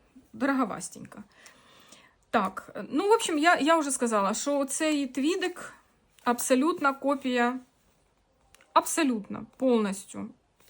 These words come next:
Товщина, ну, правда, тут на світлому і темному так, е, не можу знайти ті.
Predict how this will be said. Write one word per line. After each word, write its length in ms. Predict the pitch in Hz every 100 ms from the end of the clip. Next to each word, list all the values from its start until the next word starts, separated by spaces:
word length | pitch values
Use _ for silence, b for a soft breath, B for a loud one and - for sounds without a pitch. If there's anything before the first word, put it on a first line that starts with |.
| _ -
Товщина, 720 | 294 311 - 302 277 302 339 349 _ B B B B B B _
ну, 80 | 311
правда, 280 | 349 320 330
тут 180 | 311
на 100 | 311
світлому 520 | 302 - 311 302 285 285
і 60 |
темному 440 | 269 285 269 254 247
так, 300 | 254 254 -
е, 180 | 247 - - - - - -
не 300 | 294 427 392
можу 200 | 254 269
знайти 300 | 262 254 247
ті. 240 | 254 247